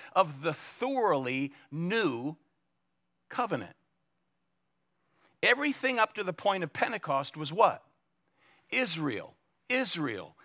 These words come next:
Israel. Well, that was finished. Hebrews eight thirteen, from which we read this morning,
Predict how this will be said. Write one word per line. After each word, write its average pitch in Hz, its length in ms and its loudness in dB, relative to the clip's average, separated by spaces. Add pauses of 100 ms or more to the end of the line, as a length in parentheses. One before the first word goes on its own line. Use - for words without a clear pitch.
(180)
Israel. 160 680 -2 (120)
Well, 170 120 2
that 214 180 4
was 196 140 -6
finished. 262 640 -4 (1800)
Hebrews 220 360 -4
eight 214 160 2
thirteen, 202 560 -2
from 151 140 -6
which 147 200 -4
we 156 60 -2
read 156 220 0
this 156 180 -6
morning, 185 320 2